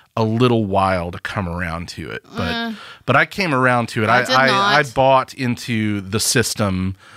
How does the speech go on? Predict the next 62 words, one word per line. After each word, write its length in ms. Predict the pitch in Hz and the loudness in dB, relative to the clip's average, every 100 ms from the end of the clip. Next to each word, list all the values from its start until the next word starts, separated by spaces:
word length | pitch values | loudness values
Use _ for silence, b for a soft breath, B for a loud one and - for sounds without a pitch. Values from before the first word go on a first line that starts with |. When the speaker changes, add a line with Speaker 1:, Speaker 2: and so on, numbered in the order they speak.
| B B | B B
Speaker 1:
uh, 280 | - 98 95 | -2 0 0
so 220 | 92 - | 0 0
to 100 | 98 | 0
speak, 400 | 95 - 101 98 | 0 -2 -2 -2
and 120 | 101 101 | -2 0
I'm 160 | 104 | 2
now 240 | 104 107 98 | 2 2 0
a 80 | 95 | -4
full-fledged 800 | - 104 95 - 95 90 85 - | -2 -4 -2 -2 -2 -2 -6 -4
cult 320 | - 98 - | -4 -4 -4
member. 460 | 90 85 82 92 - _ _ | -8 -6 -6 -8 -10 _ _
Speaker 2:
I 160 | 214 262 | -2 -2
feel 240 | - 277 | -4 -6
like 140 | 247 | -6
there's 200 | 226 202 | -6 -10
too 180 | - - | -10 -10
m-, 140 | 214 208 | -10 -8
I'm 240 | 185 175 | -6 -6
sorry, 320 | 196 202 180 170 | -6 -6 -6 -6
Brad, 220 | 165 160 | -8 -10
for 100 | 170 | -14
keeping 260 | - 160 | -16 -14
going 220 | 160 151 151 | -12 -12 -12
here, 120 | 156 | -12
but 180 | 165 175 | -12 -10
the, 160 | 196 | -4
I, 220 | 190 180 185 | -2 -2 -2
now 140 | 190 | -4
that 160 | 185 - | -4 -8
you've 100 | 196 | -10
talked 240 | - 165 | -8 -8
a 40 | 165 | -10
little 140 | 170 | -12
bit, 60 | 151 | -8
I 80 | 156 | -8
have 120 | 165 | -10
to 60 | |
talk 200 | 160 160 | -14 -14
a 20 | 160 | -12
little 140 | 151 | -16
too, 200 | - 165 151 | -14 -12 -12
I 60 | |
feel 180 | - - | -12 -14
like. 160 | 135 - | -14 -6
Speaker 1:
That's 280 | 123 120 - | 0 0 0
only 140 | 87 | -2
Speaker 2:
I, 80 | 220 | 0
I 40 | 220 | 0
Speaker 1:
fair. 200 | 220 214 | -2 -4
Speaker 2:
feel 320 | - 240 240 | -6 -4 -2
like 180 | 226 202 | -4 -6
it's, 200 | 196 - | -10 -14
the, 180 | - 190 | -14 -12
the 100 | 185 | -10
script 300 | - 202 196 | -8 -8 -6
is 100 | 190 | -8
so 180 | 185 170 | -6 -8
disconnected 600 | 180 - 190 165 - 180 | -8 -8 -8 -10 -10 -12
that 100 | 165 | -12
it's 140 | 139 | -10
not 140 | 175 170 | -10 -10
enjoyable. 600 | 156 143 156 190 254 | -10 -12 -10 -10 -12